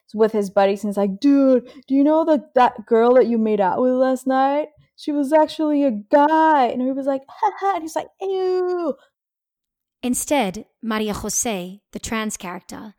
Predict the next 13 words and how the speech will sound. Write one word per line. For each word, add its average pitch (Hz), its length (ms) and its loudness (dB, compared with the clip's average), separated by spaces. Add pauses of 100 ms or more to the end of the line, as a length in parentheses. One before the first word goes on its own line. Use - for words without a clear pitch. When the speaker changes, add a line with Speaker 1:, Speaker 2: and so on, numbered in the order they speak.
(360)
Speaker 2:
is 233 140 -4
a 247 60 4
well-educated 226 800 -4
and 190 160 -10
highly 196 220 -8
successful - 540 -10
attorney - 560 -8 (400)
who 240 80 -2
is 247 120 2
defined 262 480 -4
by 262 120 -2
her 233 100 -4
strengths - 680 -8